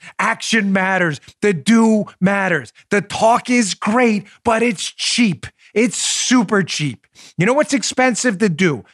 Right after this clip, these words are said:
Because it costs you time and it puts you out there on the front lines. But when you stop, do, even the little things, the little, the little do's,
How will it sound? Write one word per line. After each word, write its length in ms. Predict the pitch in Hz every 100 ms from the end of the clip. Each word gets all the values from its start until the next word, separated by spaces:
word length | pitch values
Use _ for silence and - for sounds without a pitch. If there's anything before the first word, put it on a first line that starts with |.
| -
Because 300 | 202 220 185
it 140 | 208
costs 400 | - 226 220 -
you 140 | 208 196
time 460 | 180 180 139 90 _ _ -
and 160 | 175 180
it 160 | 175 -
puts 340 | 254 269 -
you 160 | 262 247
out 260 | 202 208 214
there 220 | 202 196
on 160 | 175
the 80 | 165
front 320 | - 185 180
lines. 380 | 160 143 120 - _ _
But 220 | - 190 156
when 240 | 156 143
you 200 | 160 262
stop, 580 | - - 254 254 - 175
do, 120 | 240 277
even 380 | 262 320 349 311
the 120 | 269
little 460 | 240 254 370 339
things, 440 | 202 - 131 104 -
the 100 | 240
little, 380 | 254 311 262 - _ -
the 100 | 269
little 260 | 320 359
do's, 480 | 214 208 151 101 -